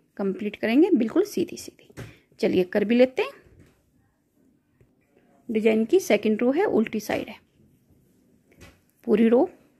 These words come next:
बहुत सिंपल सी डिजाइन है, ज़्यादा हमें उसमें उल्टा सीधा ही बनाना है, बाकी कुछ नहीं करना है।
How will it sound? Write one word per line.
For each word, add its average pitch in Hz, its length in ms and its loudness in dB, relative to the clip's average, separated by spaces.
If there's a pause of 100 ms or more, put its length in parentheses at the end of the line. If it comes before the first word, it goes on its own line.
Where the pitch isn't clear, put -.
(220)
बहुत 262 360 4
सिंपल 370 260 4
सी 330 140 2
डिजाइन 247 300 2
है, 370 80 4 (560)
ज़्यादा 226 280 4
हमें 262 180 4
उसमें 262 260 2
उल्टा 247 200 2
सीधा 240 260 0
ही 262 100 2
बनाना 226 280 2
है, 294 60 6
बाकी 254 280 2
कुछ 254 220 -4
नहीं 262 100 2
करना 214 260 -2
है। 339 160 0